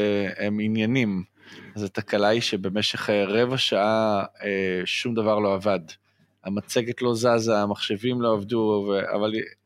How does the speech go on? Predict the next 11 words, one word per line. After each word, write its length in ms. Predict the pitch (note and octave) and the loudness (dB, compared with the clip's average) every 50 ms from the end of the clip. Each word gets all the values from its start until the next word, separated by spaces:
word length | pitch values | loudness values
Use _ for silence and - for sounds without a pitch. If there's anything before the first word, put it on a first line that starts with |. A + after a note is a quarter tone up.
| _ | _
הפגנתי 480 | A2 A2 A2 G#2+ B2 B2 B2 - - B2 | -4 -4 0 2 0 0 0 0 0 0
יכולת 400 | A2+ - - A2+ A2+ A2 - - | 0 2 2 2 2 2 2 -2
אלתור, 460 | G#2+ G2 - - A#2+ A#2 A2 G#2+ G#2+ | -4 -4 -4 -2 0 0 2 2 2
אה, 60 | G2+ | 0
מרשימה, 560 | G2 G2 F#2+ F#2 - - - G#2 G2+ A2+ A#2 A2+ G2 F#2+ F#2+ F#2+ F#2 F#2 F2 F2 F2+ - _ _ _ _ _ _ _ _ _ _ _ _ | 2 0 0 -2 -2 -2 -2 -2 0 0 0 0 0 0 0 0 0 0 -2 -2 -6 -8 _ _ _ _ _ _ _ _ _ _ _ _
ושלפתי 500 | - - A#2 G2+ G#2 A2+ A2 - - A#2 | -2 0 2 4 4 2 2 2 0 0
איזו 160 | G#2+ G2 G2 | 2 2 0
שיטה 680 | - - A2 - - A2+ G#2+ G#2+ G#2+ G2+ G2+ G2 F#2+ F#2+ F#2+ F#2+ - - - | 0 -2 -2 -2 0 2 2 4 4 2 2 2 0 -2 -4 -6 -10 -8 -4
ישנה 500 | G#2+ A2 G#2+ - - A#2 G#2+ A2 A2 G#2+ | -2 0 0 2 0 0 2 2 2 2
שהייתה 420 | - - G2+ F#2+ F#2 - F#2+ F#2 | 2 0 0 -2 -2 -2 -2 -2
לי. 160 | F2+ F2+ F2+ | -2 -2 -4